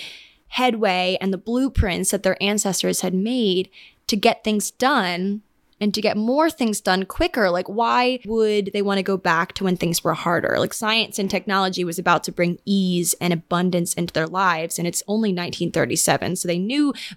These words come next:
better things were coming. Why would they want to go back in time? So what Masanobu decided to do to prove his epiphany, to really show people, like, "No, this is the way," he would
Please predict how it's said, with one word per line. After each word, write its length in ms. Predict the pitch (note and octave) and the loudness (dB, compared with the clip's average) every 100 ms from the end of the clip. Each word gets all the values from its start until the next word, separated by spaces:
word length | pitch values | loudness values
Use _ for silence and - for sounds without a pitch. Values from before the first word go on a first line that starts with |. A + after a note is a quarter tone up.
| F#3+ | -2
better 280 | A#3 A#3 | 0 2
things 240 | A3 G3+ - | 0 -2 -4
were 80 | F3+ | -4
coming. 540 | C#4 D#4+ G#3+ F3+ F#3 - - | 0 2 2 0 -6 -10 -16
Why 240 | - A#3+ B3 | -2 2 4
would 140 | B3 | 2
they 80 | A3 | 2
want 180 | G3 F#3+ | 0 0
to 60 | |
go 100 | F#3 | 0
back 260 | F3+ E3 - | 0 0 0
in 120 | D#3+ | -2
time? 380 | E3+ - - F#3 _ _ _ - - - - | 0 0 0 -4 _ _ _ -12 -12 -16 -10
So 200 | - B3 | -2 0
what 400 | A#3+ F#4+ A#4 - B3 | 2 2 2 -2 -4
Masanobu 600 | B3 B3+ B3 G#3+ G3 F#3+ | 0 0 2 2 2 -2
decided 400 | F3+ F3 E3+ E3 | 0 0 0 -2
to 100 | E3 | -4
do 400 | E3+ D3+ E2+ - - | 0 2 0 -4 -2
to 260 | - F#3+ | 2 2
prove 720 | - - - B3+ C4+ C4+ A#3+ | 0 -8 -6 -2 -2 -2 -4
his 200 | A3+ G#3+ | -4 -4
epiphany, 640 | G3+ F3 - E3+ F2 D#3+ - | -2 -2 -2 -2 0 -2 -2
to 180 | - F#3 | -2 -2
really 420 | G3+ G#3+ A3 G3 - - - - _ _ - - | -2 0 0 -2 -6 -16 -18 -20 _ _ -20 -8
show 400 | G#3 - B3+ C4 | -2 2 2 4
people, 380 | A#3 F#3+ F3 E3+ | 0 0 -2 0
like, 180 | E3+ | 0
"No, 180 | A3+ C4+ | 0 0
this 280 | F#3+ G#3+ G#3+ | 2 0 0
is 140 | G3 | -4
the 120 | - E3+ | -4 0
way," 300 | F#3+ D#3 F3 | 2 2 -2
he 180 | - | -2
would 180 | A3 A#3 | 0 0